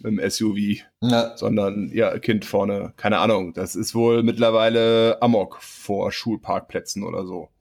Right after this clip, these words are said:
Speaker 2: Also ich hab ja eine Grundschule bei mir um die Ecke und ja, das ist sehr strange.
Speaker 1: Jetzt in Friedberg?
Speaker 2: Ja, ja.
Speaker 1: Echt?
Speaker 2: Ja.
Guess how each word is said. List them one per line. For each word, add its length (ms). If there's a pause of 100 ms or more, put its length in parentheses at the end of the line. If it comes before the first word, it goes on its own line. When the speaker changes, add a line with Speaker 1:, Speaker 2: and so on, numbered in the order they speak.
(380)
Speaker 2:
Also 200
ich 120
hab 100
ja 80 (180)
eine 320
Grundschule 380
bei 140
mir 140
um 100
die 60
Ecke 300
und 160
ja, 220
das 180
ist 380
sehr 320
strange. 540 (400)
Speaker 1:
Jetzt 160
in 80
Friedberg? 580 (120)
Speaker 2:
Ja, 160
ja. 280 (440)
Speaker 1:
Echt? 280 (360)
Speaker 2:
Ja. 200